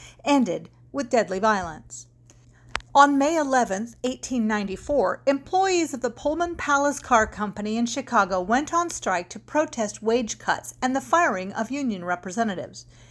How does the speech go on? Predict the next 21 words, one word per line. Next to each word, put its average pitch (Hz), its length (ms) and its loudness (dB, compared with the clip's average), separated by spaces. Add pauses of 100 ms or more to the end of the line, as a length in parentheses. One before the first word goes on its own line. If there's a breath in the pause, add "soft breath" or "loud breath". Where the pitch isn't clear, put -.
(320 soft breath)
About 208 320 6
six - 300 -8
weeks 196 240 -8
later, 214 440 -2 (320 soft breath)
the 294 100 -2
American 320 400 2
Railroad 254 580 -2
Union 202 320 -6
called 254 380 0
for 320 180 -2
a 311 60 2
boycott 311 640 0
of 214 160 -6 (140)
all 285 320 4
Pullman 202 400 -6
Railway 180 380 -4
cars, 185 520 -4 (280 loud breath)
crippling 208 500 0
railroad 240 480 0
traffic 202 540 -2
nationwide. 180 800 -6